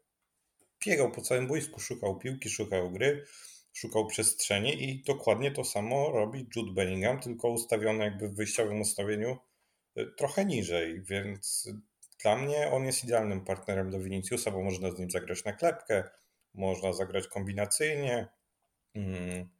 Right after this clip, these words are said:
Bellingham jest też szybki, no to mieliśmy pokaz tego, iż-, jego szybkości w Gironie, gdy, gdy biegł na bramkę Gazzaniga.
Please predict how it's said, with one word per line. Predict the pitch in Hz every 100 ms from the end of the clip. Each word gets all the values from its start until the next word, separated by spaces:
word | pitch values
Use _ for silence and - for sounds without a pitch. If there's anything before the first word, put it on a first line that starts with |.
| _ _ _ -
Bellingham | 117 120 113 110
jest | -
też | 107 -
szybki, | - 135 139 - 107
no | 98 90 90 -
to | 104
mieliśmy | 101 95 107 98 92 92 _
pokaz | - 95 92 - - -
tego, | 92
iż-, | 92 90 -
jego | 98 92 92
szybkości | - 95 - 92 - - 90 90 92 _ - _ _ 104
w | 95 92
Gironie, | 95 110 120 98
gdy, | 87 92 87 87 87 85 -
gdy | 90 90
biegł | 87 92 87 90
na | 90
bramkę | 92 90 87 - 87 87 90 90
Gazzaniga. | 90 90 - 92 95 98 98 98